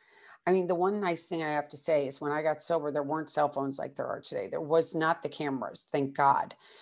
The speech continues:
'cause I can't imagine. But you watch that and it's, like, celebrated on T V. You're like, you are, like, think this is great to show your kids.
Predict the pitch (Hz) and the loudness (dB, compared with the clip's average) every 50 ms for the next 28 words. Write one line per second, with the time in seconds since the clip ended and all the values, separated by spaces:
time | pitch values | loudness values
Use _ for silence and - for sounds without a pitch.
0 | - _ _ - - 170 160 175 160 160 - 170 160 151 147 147 143 139 139 135 | -20 _ _ -6 -4 2 4 4 4 4 2 0 2 2 4 4 4 2 2 0
1 | - - - - _ _ _ _ - - _ _ - 185 185 180 - - 202 180 | -4 -8 -16 -18 _ _ _ _ -20 -20 _ _ 4 4 4 4 2 -2 -4 -2
2 | 208 190 170 180 185 233 240 - - - 190 165 - - 170 160 165 160 170 170 | -2 -2 0 2 2 2 2 0 -2 -4 -4 -4 -2 -2 0 0 0 0 0 -2
3 | 170 170 - - 175 156 143 - - - - - - 185 190 208 208 208 - 156 | -2 -4 -2 -2 0 0 0 -4 -10 -14 -2 2 6 6 6 6 6 4 4 4
4 | 151 147 143 139 143 135 135 139 - - 151 143 143 151 98 95 - - - 165 | 4 4 4 4 2 2 2 0 -2 -4 -4 -4 -4 -4 -4 -6 -10 -6 -2 0
5 | 175 175 170 170 175 - - - - - - 160 165 190 220 247 247 247 233 220 | 2 4 4 4 2 2 -2 -12 -20 -12 -6 -2 0 2 2 2 2 2 2 0
6 | - 190 185 180 170 - - - 175 180 185 - - 196 175 - - 165 - - | 2 4 4 4 2 0 -2 -2 -2 -2 -2 -4 -8 -8 -8 -8 -10 -12 -12 -14
7 | - - - 147 147 151 170 - - - 214 175 - - 170 160 156 143 139 - | -12 -4 -2 0 2 2 0 -2 -4 -6 -6 -4 -2 0 0 0 -2 -2 -4 -4
8 | - 156 143 156 175 220 - - - - - | -2 0 0 0 -2 -4 -8 -12 -14 -14 -18